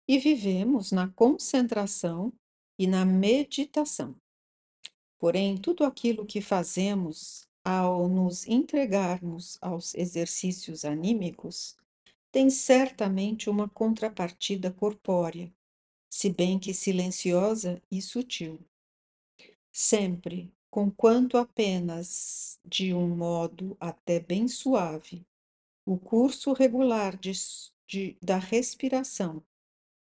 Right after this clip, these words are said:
tão intimamente relacionado com a vida humana, é um pouco modificado pela meditação. Meditando, sempre retemos dentro de nós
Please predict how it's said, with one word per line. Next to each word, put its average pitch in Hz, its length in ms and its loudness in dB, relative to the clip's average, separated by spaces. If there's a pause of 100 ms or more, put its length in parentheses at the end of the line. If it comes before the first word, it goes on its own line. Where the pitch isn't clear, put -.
tão 180 220 0
intimamente 240 880 4
relacionado 220 840 0
com 208 200 -2
a 202 80 0
vida 208 260 -2
humana, 175 560 -2 (760)
é 185 440 4
um 190 160 -2 (180)
pouco 269 420 6
modificado 185 1120 -2 (480)
pela 185 280 2
meditação. 190 840 -4 (960)
Meditando, 175 720 0
sempre 277 560 2
retemos 214 720 -2
dentro 175 420 -4
de 160 140 -8
nós 202 580 -4